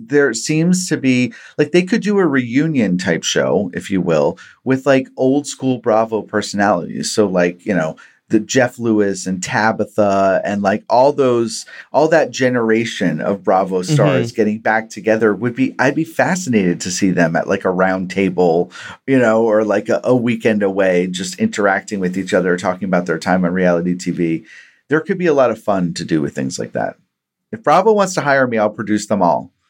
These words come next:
Speaker 2: Yeah, uh, Jeff was just with Patty Stanger and, uh, M J
Speaker 1: Mm-hmm.
Speaker 2: and also, uh, Kelly Dodd and Shannon Beador <laughs> over the weekend.
Speaker 1: Yes, yes.
Speaker 2: They all hang out. They, they talk. <laughs>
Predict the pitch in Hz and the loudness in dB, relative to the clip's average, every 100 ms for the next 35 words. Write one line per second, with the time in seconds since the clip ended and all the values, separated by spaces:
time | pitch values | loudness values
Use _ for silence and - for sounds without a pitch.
0 | _ 151 160 165 123 110 147 143 139 139 | _ -4 0 0 0 0 0 0 -2 -6
1 | - 147 160 - - - 165 147 - 151 | -2 2 2 -2 -14 -4 0 0 0 -2
2 | - 151 147 139 - - 139 131 120 - | -2 2 2 0 -10 -4 0 2 0 -2
3 | 143 151 160 156 151 147 139 127 123 120 | 0 0 0 2 2 2 2 0 0 -2
4 | 117 - 117 110 110 110 110 - 131 160 | -4 -4 -2 2 2 0 -2 0 0 0
5 | 151 160 151 151 147 117 117 - 113 - | -2 0 2 2 0 -2 -4 -2 -2 0
6 | 123 117 110 110 113 120 117 113 110 110 | 0 2 0 0 -2 -2 0 0 0 -4
7 | 123 110 104 - 190 185 180 190 185 - | -4 -6 -4 -4 0 0 0 -4 -4 -2
8 | 202 175 - 190 175 - 175 156 - - | -2 -2 -2 -2 -2 -4 -6 -6 -10 -10
9 | - - 113 120 151 139 - 135 139 123 | -14 -12 -4 2 2 2 -2 0 0 0
10 | - - - _ _ - 277 302 214 160 | -6 -16 -18 _ _ -4 0 0 0 2
11 | 120 117 190 226 - 185 240 180 127 123 | 2 0 0 -2 -2 -2 -2 0 -2 -2
12 | - - | -8 -20